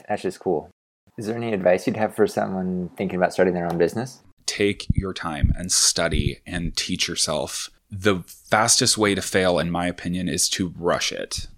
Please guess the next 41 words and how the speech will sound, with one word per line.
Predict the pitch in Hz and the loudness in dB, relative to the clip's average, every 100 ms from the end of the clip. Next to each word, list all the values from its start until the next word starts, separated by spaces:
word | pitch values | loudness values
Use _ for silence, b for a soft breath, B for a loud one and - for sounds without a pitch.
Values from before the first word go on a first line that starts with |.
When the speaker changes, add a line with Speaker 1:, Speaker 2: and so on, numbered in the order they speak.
| - | -6
Speaker 2:
Like | 92 90 | -2 2
I | 92 | 2
was | 90 | 2
just | 92 - | 0 0
saying, | 87 90 87 | 0 -2 -2
natural | 87 - 87 | -4 -4 -6
progression, | 87 87 90 - 82 87 | -6 -4 -2 -2 -2 -2
let | 82 90 90 | 0 0 0
things | - 92 | -2 -2
happen | - 73 92 | 0 0 -2
naturally. | 82 - 64 57 - B B B B B - | -4 0 0 0 -6 B B B B B -8
We, | 92 98 98 101 101 101 - _ _ _ _ _ _ _ _ _ _ _ _ _ _ _ _ | -2 2 4 4 2 0 -2 _ _ _ _ _ _ _ _ _ _ _ _ _ _ _ _
the | 107 107 | -2 2
only | 120 147 | 4 4
thing | 143 139 | 2 2
we | 117 | 2
kind | 113 - 120 131 | 2 0 2 0
of | - | -4
pushed | - 113 120 - | 0 2 2 0
was | 101 107 95 | 2 2 2
getting | 92 95 | 0 0
our | 92 90 | 0 0
location. | 95 - 117 - - 90 87 - - | -2 -2 -2 -2 -4 -10 -14 -16 -4
And | 101 101 92 | 0 0 0
the | 104 | 2
only | 117 123 | 4 6
reason | 123 113 | 6 6
we | 104 | 2
pushed | - 135 - | 0 0 2
it | |
is | 87 87 | 0 0
because | 92 98 | 0 0
we | 95 | -2
did | 92 95 92 | -2 -4 -4
not | 92 92 - | -2 -2 -2
anticipate | 92 - - - - 85 82 - B B B - | -4 -4 -2 -2 -2 -4 -2 -4 B B B -2
the | 95 | -4
response | 90 - 90 - | -2 0 0 0
we | 62 | -6
would | 65 - | -10 -10
get. | - - | -12 -14